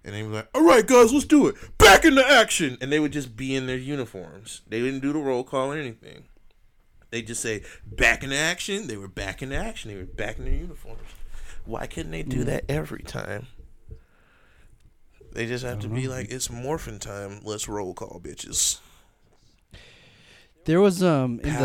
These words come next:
Speaker 1: Power
Speaker 2: Power Rangers Turbo
Speaker 1: chamber.
Speaker 2: movie, in the Power Rangers Turbo movie,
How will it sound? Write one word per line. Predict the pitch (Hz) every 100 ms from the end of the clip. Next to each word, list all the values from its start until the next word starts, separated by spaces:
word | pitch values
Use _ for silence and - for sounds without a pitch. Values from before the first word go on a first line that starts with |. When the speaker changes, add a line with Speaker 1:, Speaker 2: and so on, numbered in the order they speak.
| 123
Speaker 1:
Power | 127
Speaker 2:
Power | 143
Rangers | 151 143 131
Turbo | 101 127 127 147
Speaker 1:
chamber. | 147
Speaker 2:
movie, | 147 165 165 - - - - _ _ _ _ _ _ _ _ -
in | 123
the |
Power | 147 156
Rangers | 156 143 -
Turbo | - 123 143
movie, | 147 156 156 175